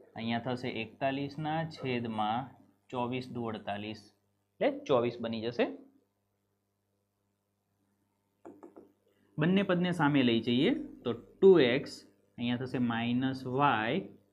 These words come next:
માઇનસ એકતાલીસના છેદમાં ચોવીસ, આ થશે પ્લસ થ્રી બાય ફોર બરાબર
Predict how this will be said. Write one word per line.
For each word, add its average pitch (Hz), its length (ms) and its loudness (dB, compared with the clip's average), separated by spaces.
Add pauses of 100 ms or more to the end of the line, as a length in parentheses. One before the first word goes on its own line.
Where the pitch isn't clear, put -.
(920)
માઇનસ 123 500 -2 (180)
એકતાલીસના 139 920 0 (160)
છેદમાં 127 720 -2
ચોવીસ, 160 460 2 (480)
આ 123 120 -8
થશે 120 200 -6 (140)
પ્લસ 127 480 0 (920)
થ્રી 127 260 -2
બાય 123 260 -2
ફોર 123 320 0 (1400)
બરાબર 117 400 -4